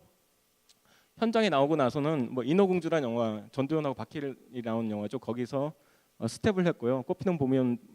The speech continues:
최민식 주연의 영화, 그다음에 사랑의 말씀시 문소리 주연 영화, 그다음에 정재영하고 수혜가 주연했던 나의 결혼 원정기 이런 작품을 거치면서 그러니까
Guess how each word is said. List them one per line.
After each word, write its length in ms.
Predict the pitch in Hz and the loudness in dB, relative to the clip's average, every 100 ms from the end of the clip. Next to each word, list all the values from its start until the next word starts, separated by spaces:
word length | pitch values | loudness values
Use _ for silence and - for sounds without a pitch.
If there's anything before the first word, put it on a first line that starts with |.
| - | -8
최민식 420 | - 202 190 180 | 0 0 0 -8
주연의 380 | - 127 123 120 | -2 2 2 2
영화, 340 | 110 113 139 190 | 2 2 0 -6
그다음에 220 | - 127 117 | -6 -4 -4
사랑의 260 | 113 190 | -2 -2
말씀시 460 | 147 117 135 117 117 113 - - | 2 2 0 -2 -2 -4 -8 -8
문소리 340 | 123 127 143 | -4 -2 -4
주연 220 | 127 123 | -2 0
영화, 300 | 113 107 156 190 _ _ _ _ _ | 2 2 0 -4 _ _ _ _ _
그다음에 240 | - 120 117 | -8 -4 0
정재영하고 760 | 131 127 147 135 123 135 170 | 0 2 2 2 2 2 2
수혜가 420 | 180 185 165 143 | 0 0 2 2
주연했던 400 | 123 123 113 - | 0 0 -2 0
나의 180 | 113 120 | 2 2
결혼 180 | 127 113 | 2 2
원정기 340 | 110 107 104 | 0 -2 -4
이런 340 | 107 139 151 151 | -4 -2 0 -2
작품을 300 | 113 - 139 | -4 -8 -4
거치면서 680 | 139 - 123 110 107 143 165 _ _ _ _ | -4 -2 -2 -2 -2 -4 -4 _ _ _ _
그러니까 240 | 135 123 | -8 -8